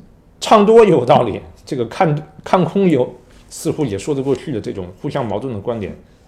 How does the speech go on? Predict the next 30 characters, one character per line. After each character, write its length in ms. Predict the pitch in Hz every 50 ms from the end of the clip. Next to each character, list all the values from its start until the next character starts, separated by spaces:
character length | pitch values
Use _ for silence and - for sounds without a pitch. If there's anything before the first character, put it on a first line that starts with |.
| _ _ _ _
啊， 140 | - 98 92 -
它 120 | - -
说 160 | - - 151
明 120 | 147 143 143
了 60 | 127
什 140 | - - -
么 60 | 90 90
呢？ 160 | 92 90 - - - _ _ _
这 140 | - 165 160
个 80 | 131
我 100 | 92 85
们 160 | 80 80 87 -
后 80 | -
面 120 | 131 120 117
再 120 | 156 120
讲。 160 | - - - - - _ _ _ _ _
但 140 | - 175 170
是 80 | 165 160
呢， 80 | 139
我 140 | 110 90 90
们 100 | 90 107
先 300 | 101 - - - 196 190
把 120 | 147 87 78 - -
盘 200 | - - - 101
面 240 | 117 151 156 104 85
啊， 60 | 82 80 - - - - _ _ _
先 140 | _ - 151
把 260 | 131 98 85 - - - -
我 60 | 92
们 220 | 80 90 104 120